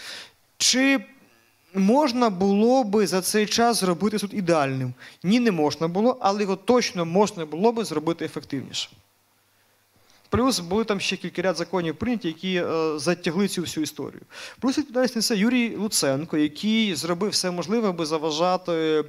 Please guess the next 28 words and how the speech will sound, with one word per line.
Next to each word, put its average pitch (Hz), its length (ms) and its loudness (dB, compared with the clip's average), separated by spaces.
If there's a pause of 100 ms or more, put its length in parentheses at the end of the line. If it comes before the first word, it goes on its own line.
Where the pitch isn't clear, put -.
(140)
е, 147 600 0 (280)
департаменту 165 580 0
Горбатюка 156 500 0
робити 165 320 -2
їхню 151 280 -6
роботу. 135 380 -6 (400)
Плюс 196 280 -2
відповідальність 226 440 -2
несе 208 340 0
Арсен 196 300 0
Аваков, 147 460 0
який 156 340 -4
фактично 190 420 -6
захищає, 170 1080 2
е, 147 380 -2 (120)
багатьма 170 320 0
способами 180 640 0
тих, - 420 -4 (120)
е, 151 120 -8 (1700)
тих, 220 260 0
м, 175 460 -6 (240)
ту-, 214 160 0
тих 254 300 0
міліцейських, 202 520 -2
які 190 140 -6
стали 202 180 0
поліцейськими 185 720 0
зараз 165 300 -2